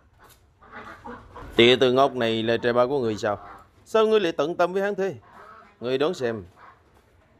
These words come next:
Chưa bao giờ thấy nha đầu này đối tốt với người nào khác cả. Chả lẽ tên này ăn coi to?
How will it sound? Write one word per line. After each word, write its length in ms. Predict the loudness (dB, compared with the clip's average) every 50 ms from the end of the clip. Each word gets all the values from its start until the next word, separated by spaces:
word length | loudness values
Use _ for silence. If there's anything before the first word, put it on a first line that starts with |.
| _ _ -16 -16 -16 -16 -18 -18 -16 -16 -16 4
Chưa 140 | 6 8 10
bao 120 | 10 8
giờ 280 | 6 6 4 4 4 4
thấy 120 | 2 2 2
nha 160 | 2 0 2
đầu 260 | 2 2 0 0 0
này 340 | 0 0 0 0 0 0 0
đối 160 | 0 0 0
tốt 200 | 0 -2 -4 0
với 100 | 0 -2
người 180 | 0 0 -2 -2
nào 160 | -2 -2 -4
khác 240 | -2 -4 -6 -4 -2
cả. 160 | -4 -4 -4 -6 -14 _ -20 _ _ _ _ _ _ _ -10 -10 0 2
Chả 100 | 2 2
lẽ 280 | 2 0 -2 -2 -4
tên 200 | -4 -2 -4 -2
này 260 | -2 -2 -2 -4 -6 -12 _ _
ăn 140 | -10 -10 -6
coi 160 | -4 -4 -4
to? 320 | -2 -2 -2 -2 -4 -6